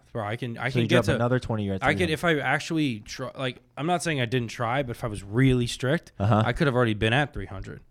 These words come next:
Speaker 1: I was just kinda, like, got
Speaker 2: True.
Speaker 1: lax.
Speaker 2: Yeah, yeah, yeah. I feel you.
Speaker 1: You know what I mean? Like, I, I was, like, eating, I stuck to keto, but I was just, it was all the extra. I ate so much keto.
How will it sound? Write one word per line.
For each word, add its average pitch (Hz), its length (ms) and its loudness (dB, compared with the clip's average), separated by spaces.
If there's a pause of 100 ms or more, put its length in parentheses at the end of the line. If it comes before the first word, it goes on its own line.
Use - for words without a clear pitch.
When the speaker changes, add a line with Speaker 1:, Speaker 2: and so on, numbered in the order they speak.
(200)
Speaker 1:
I 113 60 -2
was 107 80 -4
just 104 100 -10
kinda, 117 160 0
like, 107 80 2
got 104 100 2
Speaker 2:
True. 101 80 2
Speaker 1:
lax. 107 400 -2
Speaker 2:
Yeah, 85 160 2
yeah, 78 280 -2
yeah. 76 80 -4
I - 20 -8
feel - 180 -10
you. 76 180 -8
Speaker 1:
You 113 120 -6
know 123 80 0
what 123 60 0
I - 20 -2
mean? 127 220 0
Like, 110 180 -2
I, 127 140 -2
I 127 100 -2
was, 139 100 0
like, 135 200 -2
eating, 131 340 -4 (100)
I 127 120 -4
stuck 143 240 -4
to 120 100 -8
keto, 117 360 0
but 104 120 -2
I 104 40 0
was 107 120 -2
just, 113 160 -6
it - 100 -6
was 110 140 -2
all 120 160 4
the 117 120 0
extra. 110 400 -4 (300)
I 127 80 2
ate 131 320 -2
so 131 260 2
much 135 300 2
keto. 80 240 -12